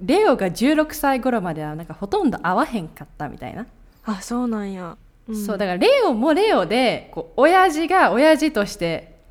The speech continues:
Speaker 1: やってくれてないし、何も見向きもしてくれない。
Speaker 2: うん。
Speaker 1: だから、ああいう感じに多分、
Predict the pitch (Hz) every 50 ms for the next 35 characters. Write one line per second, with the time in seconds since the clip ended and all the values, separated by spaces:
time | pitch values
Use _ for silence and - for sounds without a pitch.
0 | - _ - - - _ _ - - 185 180 - - - 226 - - 214 220 220
1 | 220 240 226 208 180 156 147 139 - - - _ - - - 208 208 190 175 180
2 | 185 233 285 294 240 214 208 226 233 226 214 202 190 165 156 156 - - - 175
3 | 170 180 165 165 165 156 147 143 139 147 247 381 440 - 403 349 370 427 440 359
4 | 226 - - 180 190 180 190 185 - 208 196 185 180 180 175 196 175 151 151 151